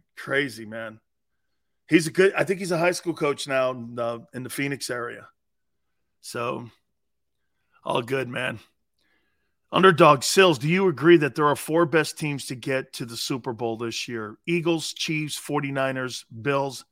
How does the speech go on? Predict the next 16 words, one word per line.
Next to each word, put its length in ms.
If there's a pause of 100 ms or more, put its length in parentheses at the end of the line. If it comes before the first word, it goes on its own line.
(760)
I 140
would 200
throw 680 (1080)
Bengals 540
in 120
there 200
as 160
well. 500 (1800)
Okay? 460 (1900)
Yeah. 360 (1500)
Yeah, 240
man. 360 (100)
Ernie 180
Cobb. 400 (1800)
Yeah, 200
man. 520